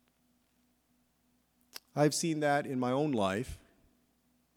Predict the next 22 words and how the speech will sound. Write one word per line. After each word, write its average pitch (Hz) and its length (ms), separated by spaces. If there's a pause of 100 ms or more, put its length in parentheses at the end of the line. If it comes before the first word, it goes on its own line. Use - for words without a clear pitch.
(1200)
I've 113 200
been 135 300
to 131 120
the 117 100
Pine 131 340
Ridge 131 280
Indian 135 320
Reservation 131 680 (1040)
and 104 160
seen 131 360
young 127 280
people 135 480
living 127 460
in 110 300 (600)
a 110 80
two-bedroom 139 540
home 143 440 (960)
with 113 260
eighteen 151 720 (220)
folks 139 420
living 143 360
there, 156 240